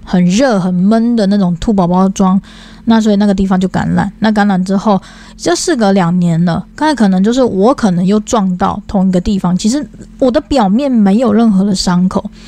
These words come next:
那可能就是在里面造成发炎反应，然后再加上我抵抗力又变差了，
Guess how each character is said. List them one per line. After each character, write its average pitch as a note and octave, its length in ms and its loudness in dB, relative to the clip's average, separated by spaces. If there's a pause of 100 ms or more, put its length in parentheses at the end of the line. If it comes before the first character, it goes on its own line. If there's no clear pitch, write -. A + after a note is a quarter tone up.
(260)
那 C#4+ 160 0
可 A#3+ 200 2
能 F#3+ 200 2
就 G#3+ 100 0
是 A3+ 160 -2
在 A#3 200 0
里 F3 140 0
面 F#3+ 320 2 (320)
造 A3+ 160 2
成 F#3 200 0
发 F#3+ 160 0
炎 F#3 200 2
反 - 280 -4
应， F3+ 240 0
然 F3+ 80 0
后 F#3 80 2
再 G#3 80 2
加 A3 80 2
上 G#3 80 2
我 F3+ 80 0
抵 F3+ 120 -4
抗 G3 200 0
力 F#3 180 0
又 F#3+ 140 2
变 F#3 260 -4
差 F3 320 -8
了， E3 180 -6